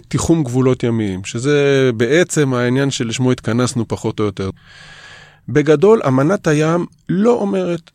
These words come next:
איך מתחמים את הגבול הימי. מה שאמנת הים אומרת זה שהגבול צריך להיות מחולק באופן שווה והוגן.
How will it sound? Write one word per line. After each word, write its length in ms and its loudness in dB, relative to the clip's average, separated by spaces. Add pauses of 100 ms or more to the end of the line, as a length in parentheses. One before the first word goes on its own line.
(120)
איך 280 -2
מתחמים 480 -2
את 120 -6
הגבול 300 -4
הימי. 280 -6
מה 160 0
שאמנת 440 -2
הים 160 -2
אומרת 380 -4 (160)
זה 640 -4 (180)
שהגבול 920 -2
צריך 260 -4
להיות 240 -2
מחולק 500 -6
באופן 500 -8
שווה 520 -4 (580)
והוגן. 480 -2